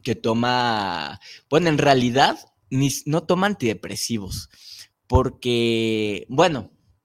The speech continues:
para el tratamiento de la depresión se utilizan dos tipos o dos familias de fármacos, este, que una son los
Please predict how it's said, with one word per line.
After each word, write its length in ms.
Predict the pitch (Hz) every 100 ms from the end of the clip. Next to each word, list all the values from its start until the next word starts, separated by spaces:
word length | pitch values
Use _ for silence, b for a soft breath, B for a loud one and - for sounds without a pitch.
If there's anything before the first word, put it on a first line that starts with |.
| _
para 120 | 147
el 140 | 165 160
tratamiento 540 | 151 147 139 151 208
de 40 |
la 120 | 175 110
depresión 600 | 95 104 - 120 160 202
se 100 | 127
utilizan 680 | 107 113 117 160 151 127
dos 200 | 117 120
tipos 600 | - 131 143 143 120 104 -
o 80 |
dos 200 | 113 120
familias 560 | 151 131 107 110 123 107
de 120 | 101
fármacos, 720 | - 104 104 131 151 320 320 - B B B -
este, 560 | 110 - - 117 113
que 120 | -
una 420 | 117 120 131 139 135
son 260 | 127 127
los 420 | 135 131 113 101